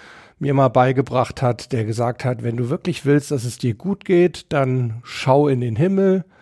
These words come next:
lächle und streichel innerlich eine Katze.“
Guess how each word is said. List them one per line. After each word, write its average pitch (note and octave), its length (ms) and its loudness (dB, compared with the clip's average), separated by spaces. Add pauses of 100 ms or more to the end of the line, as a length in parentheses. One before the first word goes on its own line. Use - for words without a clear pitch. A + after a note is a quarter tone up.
(280)
lächle C#3 800 2 (500)
und B2 180 2
streichel C3 460 0
innerlich B2 420 2
eine D3+ 80 2
Katze.“ - 480 -6